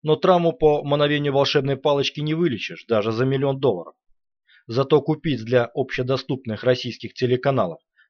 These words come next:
дорогостоящие права на трансляцию чемпионата Англии –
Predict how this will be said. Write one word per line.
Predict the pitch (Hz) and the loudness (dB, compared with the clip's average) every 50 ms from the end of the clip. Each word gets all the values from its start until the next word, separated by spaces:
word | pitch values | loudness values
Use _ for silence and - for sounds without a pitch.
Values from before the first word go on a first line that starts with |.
| _ | _
дорогостоящие | 117 123 131 139 139 139 147 - - - 147 127 117 - - - 123 | 0 2 2 2 2 2 0 0 0 0 0 0 0 -2 -4 -6 -6
права | - - 131 135 127 120 | -2 0 2 2 4 2
на | 107 110 98 | 2 0 -4
трансляцию | - 117 131 120 - - 135 123 107 - - 101 | -2 -2 -4 -4 -2 -2 0 0 0 -2 -6 -10
чемпионата | 98 - 120 117 113 - 127 123 120 113 - - 117 - | -8 -6 -6 -6 -2 -2 0 0 0 -2 -2 -4 -4 0
Англии – | 165 165 165 156 147 151 156 151 143 | 0 0 0 0 -4 -6 -8 -8 -10